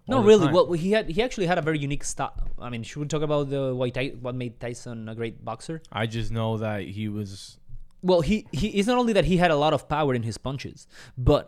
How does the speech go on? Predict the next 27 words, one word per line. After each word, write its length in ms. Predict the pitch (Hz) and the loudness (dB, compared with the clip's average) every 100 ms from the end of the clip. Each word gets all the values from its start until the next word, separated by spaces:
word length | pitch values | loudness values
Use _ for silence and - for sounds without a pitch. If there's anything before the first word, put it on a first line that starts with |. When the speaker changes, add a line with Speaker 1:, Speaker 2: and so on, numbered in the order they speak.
| - - | -10 -2
Speaker 1:
it 240 | 156 160 160 | 4 6 6
was, 420 | 165 160 156 - - | 4 4 2 -4 -10
he 140 | - 190 | -2 2
was 360 | 170 180 139 | 6 6 4
bred 680 | 139 127 131 147 165 123 117 - _ - - | -2 -2 0 2 2 2 -2 -12 _ -18 -2
to 140 | 139 | 0
be 320 | 127 160 139 | 2 2 2
a 100 | 131 | 2
unique, 460 | 139 123 139 139 - - | 2 2 0 -2 -8 -4
um, 580 | 127 120 113 104 98 - 123 | 0 0 0 -4 -10 -16 -4
heavyweight. 460 | 156 135 101 73 - - | -2 0 -2 -8 -16 -4
He 100 | 151 | 2
had 160 | 165 160 | 4 4
this 160 | 160 | 0
coach, 500 | - 123 160 - - - | 0 0 0 -2 -12 -6
a 60 | 131 | 0
very 200 | 151 156 | 2 4
old 320 | 143 151 147 | 2 0 -2
Italian 380 | 135 147 147 113 | -4 -2 -2 -2
ma-, 240 | 120 151 - | -4 -4 -6
man 380 | 123 120 156 190 | -4 -4 -4 -6
call, 440 | 139 135 127 120 - | -2 -2 0 -4 -6
called, 300 | - 135 127 | -2 0 2
uh, 180 | 127 117 | 0 -2
Cus 260 | 110 143 120 | 0 -2 0
D'Amato. 480 | 123 113 131 175 214 - | -2 -4 -2 -2 -4 -8
Speaker 2:
Mm-hmm. 220 | 117 | -6